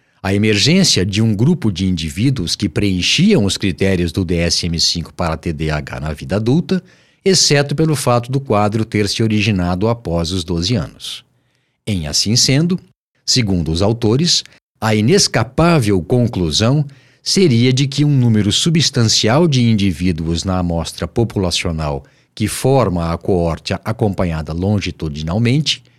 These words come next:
exibe sintomas consistentes com T D A H em todos os aspectos, exceto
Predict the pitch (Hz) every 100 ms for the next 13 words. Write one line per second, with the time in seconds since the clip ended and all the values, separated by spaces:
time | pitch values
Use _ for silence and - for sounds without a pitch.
0 | _ _ _ _ 180 170 135 165 165 -
1 | 139 131 113 104 - 131 120 - 107 -
2 | 104 90 80 80 - - 104 95 117 101
3 | 98 92 87 73 69 - - - 160 151
4 | 113 101 90 76 80 117 - - 117 120
5 | - 160 - _ _ _ _ 190 190 -
6 | 135 123 123 165